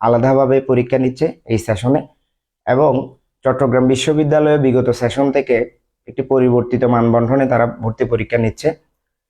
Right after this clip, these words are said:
সেক্ষেত্রে সবচেয়ে বেশি ঝামেলায় সি ইউনিট যারা প্রত্যাশী, অর্থাৎ সি ইউনিটে যারা ভর্তি ইচ্ছুক রয়েছে তারা। তো একজন শিক্ষার্থী এই পরিবর্তিত মানবন্ধন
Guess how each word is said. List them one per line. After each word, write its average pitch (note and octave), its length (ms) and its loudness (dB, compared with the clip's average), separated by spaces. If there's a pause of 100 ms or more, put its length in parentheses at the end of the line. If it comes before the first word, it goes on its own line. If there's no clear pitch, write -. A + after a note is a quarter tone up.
(1000)
সেক্ষেত্রে F3 600 0 (140)
সবচেয়ে F3+ 420 0
বেশি E3 540 0
ঝামেলায় D3+ 600 2 (160)
সি C#3 220 -2
ইউনিট D3+ 360 0 (360)
যারা B2+ 240 2
প্রত্যাশী, B2 540 -2
অর্থাৎ A#2 260 -2
সি - 160 -2
ইউনিটে C#3+ 300 2
যারা B2+ 260 2
ভর্তি B2+ 300 -2
ইচ্ছুক B2+ 280 -4
রয়েছে B2 340 0
তারা। F#2+ 280 -4 (720)
তো - 140 -2
একজন D3 320 2
শিক্ষার্থী E3+ 840 -2 (160)
এই C#3 140 2
পরিবর্তিত C#3 640 0
মানবন্ধন B2+ 840 2